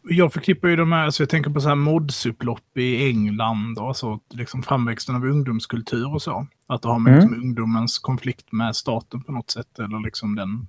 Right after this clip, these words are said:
Speaker 1: drömmen man förväntas ha. Eller nu bara för det svär fritt. Det känns som att det finns en, om inte global så i alla fall en, en, en västerländsk, eh, upploppskultur på femtiotalet.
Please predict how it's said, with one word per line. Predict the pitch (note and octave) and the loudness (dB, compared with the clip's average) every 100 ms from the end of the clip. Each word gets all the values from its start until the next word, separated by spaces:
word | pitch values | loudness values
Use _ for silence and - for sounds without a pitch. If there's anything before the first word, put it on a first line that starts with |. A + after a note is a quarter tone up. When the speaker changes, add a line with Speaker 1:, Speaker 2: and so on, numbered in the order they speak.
| _ _ - | _ _ -6
Speaker 1:
drömmen | B2+ D#3 C#3+ C3 B2+ | 0 4 4 4 0
man | B2 B2 | 0 -4
förväntas | - B2+ A#2 A2 - | -4 -4 -2 -4 -4
ha. | B2+ A2 - B2 | -4 -4 -6 -6
Eller | B2 A#2 | -6 -6
nu | A2 A#2+ A2+ - | -6 -6 -6 -12
bara | C3 B2 A2 G#2+ - - _ | -8 -2 -2 -4 -12 -20 _
för | - | -10
det | A#2+ | -8
svär | - A2 | -6 -6
fritt. | - A#2 _ | -6 -12 _
Det | C#3 | -4
känns | B2+ - B2+ | 0 2 2
som | B2 B2+ | 0 -4
att | |
det | B2+ | -4
finns | - B2 - | -4 -4 -2
en, | A#2 B2 - _ _ _ _ C#3 | -2 -4 -8 _ _ _ _ -4
om | B2+ | -2
inte | B2+ | -2
global | A#2+ B2+ C3 C#3+ A#2 A#2 | 0 0 4 4 4 0
så | - | -4
i | A2+ | -4
alla | A2 | -6
fall | - A#2 A2+ | -6 -6 -4
en, | A2 A2+ A2+ | -2 -2 -4
en, | A2+ A2+ A2+ A2 A2 A#2+ _ _ _ | -6 -6 -6 -6 -10 -12 _ _ _
en | B2 | -4
västerländsk, | B2 B2+ - G#2+ A2+ A2 A2+ - - | 0 -2 -4 -4 -2 -2 -6 -10 -10
eh, | B2+ C3 C3+ C3 B2 | -10 -8 -10 -10 -2
upploppskultur | D#3 - A#2+ - - G#2 - G#2+ | -2 -2 -4 -4 -6 -6 -4 -4
på | G#2+ A#2 | -4 -6
femtiotalet. | - G#2 G#2+ A#2 - A#2 C#3+ | -2 -2 -2 -6 -8 -8 -8